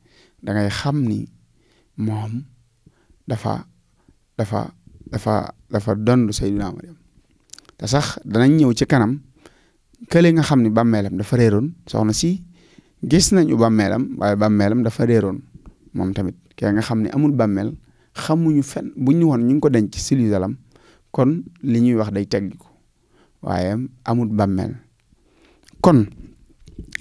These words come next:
gannaaw loolu it, soxna si gannaaw bu mu ganee àdduna, ñu jàngal ko Alxuraanul Karim, ca na mu gën a rafete, mu jàng xa-, uloomu diine, jàng na ba jàng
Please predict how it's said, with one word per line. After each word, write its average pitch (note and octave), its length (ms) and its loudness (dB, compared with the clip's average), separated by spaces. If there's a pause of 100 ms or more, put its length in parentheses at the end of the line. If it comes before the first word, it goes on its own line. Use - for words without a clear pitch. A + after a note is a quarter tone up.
(300)
gannaaw D3+ 380 6
loolu B2+ 260 6
it, C#3+ 120 2 (1600)
soxna C#3 380 0
si D#3+ 320 -2 (160)
gannaaw B2+ 360 2
bu B2+ 100 0
mu C3+ 120 -2
ganee B2 240 2
àdduna, A#2+ 440 -2
ñu A2+ 180 0
jàngal A#2 320 -2
ko - 160 -10
Alxuraanul G#2+ 720 -6
Karim, B2 380 0 (1080)
ca B2 140 2
na B2+ 80 4
mu A#2+ 140 0
gën B2 160 2
a A#2+ 60 4
rafete, A#2 380 -4 (320)
mu A#2 180 -2
jàng B2 380 2 (1080)
xa-, - 320 -6
uloomu C3 420 4
diine, A2+ 520 2
jàng F3+ 280 0
na D#3+ 120 0
ba D3+ 360 0
jàng F#3 480 -4